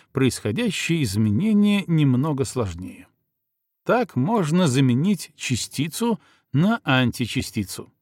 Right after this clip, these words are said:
Если в их взаимодействиях незаметна разница, перед вами симметрия.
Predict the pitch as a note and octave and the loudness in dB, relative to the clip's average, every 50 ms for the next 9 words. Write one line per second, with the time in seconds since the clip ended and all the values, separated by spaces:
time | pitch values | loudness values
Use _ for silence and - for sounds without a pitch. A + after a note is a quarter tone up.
0 | _ _ _ _ _ _ _ _ _ _ _ _ _ _ _ - A2+ F2 G#2+ F#3 | _ _ _ _ _ _ _ _ _ _ _ _ _ _ _ -4 -2 0 0 0
1 | A#3+ A3+ - - D#3+ D#3+ D3+ C3 G#2+ A#2 F#3 A3 F3+ - - - D3+ G#2+ G2 B2+ | 0 0 -2 -2 -2 -2 0 0 0 0 0 0 -2 -2 -6 -8 -6 -2 0 2
2 | D3 C#3+ C3+ B2+ A2+ G#2+ C#3 C#3 A2+ - - - A#2 A#2 C3 B2 - - - - | 4 4 4 4 2 0 0 -2 -2 -4 -6 -6 -2 0 2 2 0 -2 -4 -2
3 | D3 C#3 C3+ A2+ G2 A#2 B2 A#2+ B2 A#2+ G2 - A2+ A2+ D#3+ G#3 F#3+ C#3 B2 G#2 | 0 2 2 2 2 2 2 4 2 2 0 0 -2 -2 0 0 -2 -2 -2 -2
4 | F#2+ - - - - _ _ _ _ _ _ _ _ - C3+ B2 B2+ A2+ G2+ F#2 | -4 -4 -10 -14 -16 _ _ _ _ _ _ _ _ -2 0 2 2 2 0 0
5 | G2+ F3 A#3 A#3 A3+ A#3 A#3 A#3 A3 - - - - - D#3 A#2 G2 F2+ - - | 0 2 2 4 4 2 2 0 -2 -4 -8 -8 -4 -2 0 0 -2 -4 -8 -16
6 | - F#2+ - - | -20 -20 -20 -20